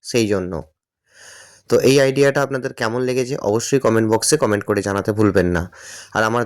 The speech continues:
দোকানে দুদিন ধরে আঙ্কেল চিপস এবং কুরকুরে খালি হয়ে গেছিল, তাই আজকে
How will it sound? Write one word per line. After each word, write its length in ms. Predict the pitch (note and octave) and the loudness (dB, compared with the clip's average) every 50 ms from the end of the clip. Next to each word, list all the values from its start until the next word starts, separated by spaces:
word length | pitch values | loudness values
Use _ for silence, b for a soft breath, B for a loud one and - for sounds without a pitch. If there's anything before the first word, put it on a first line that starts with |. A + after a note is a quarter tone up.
| A#2+ | 0
দোকানে 280 | B2+ B2 C3 C3 B2+ C3+ F#3 - b b b b - G#2 A2 | 0 0 0 0 0 0 -2 -4 b b b b -8 -2 2
দুদিন 240 | B2 A2+ B2 B2+ B2 A#2+ | 2 4 6 4 6 6
ধরে 140 | B2+ B2+ C3+ - G#2+ | 4 4 4 2 2
আঙ্কেল 300 | G#2+ A2+ A2+ - C3+ C3+ B2 - | 0 -2 0 0 0 0 0 0
চিপস 240 | - D3 D#3+ D#3 - - - A#2 | -2 -2 -2 -2 -4 -2 0 2
এবং 120 | A2+ A2+ A#2+ A#2 - | 2 2 2 0 -2
কুরকুরে 400 | B2 A#2+ A#2 - B2+ A#2 A2+ C3+ F3 B B B B B - | -2 -2 -2 -2 0 2 2 2 0 B B B B B -10
খালি 260 | - - B2 B2+ C#3 C3+ | -4 0 2 2 4 4
হয়ে 140 | B2 A2+ G#2 G2+ | 4 4 4 4
গেছিল, 240 | F#2+ - F2+ F2+ F#2 F2+ E2 - b b b b b - | 2 0 0 0 0 0 -2 -4 b b b b b -6
তাই 160 | - G#2+ A2 A#2+ A2+ G2+ | -2 -2 0 0 0 0
আজকে 220 | G#2+ - - - | -2 -4 -4 -4